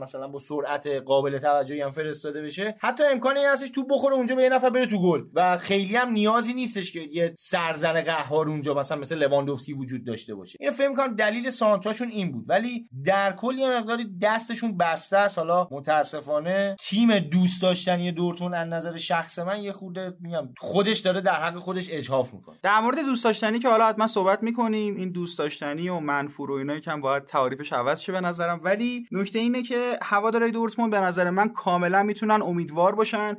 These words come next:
Speaker 2: اگر و فقط اگر مدیریت و سران این باشگاه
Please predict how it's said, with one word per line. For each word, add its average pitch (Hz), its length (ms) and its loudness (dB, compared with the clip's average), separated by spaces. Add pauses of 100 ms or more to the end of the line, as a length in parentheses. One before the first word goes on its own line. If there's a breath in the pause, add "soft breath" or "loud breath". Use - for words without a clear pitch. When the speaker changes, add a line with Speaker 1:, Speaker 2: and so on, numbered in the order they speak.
Speaker 2:
اگر 220 440 2
و 185 80 4
فقط 185 420 2
اگر 208 400 4
مدیریت 170 640 0
و 156 80 0
سران 165 400 2
این 160 200 -4
باشگاه 185 520 0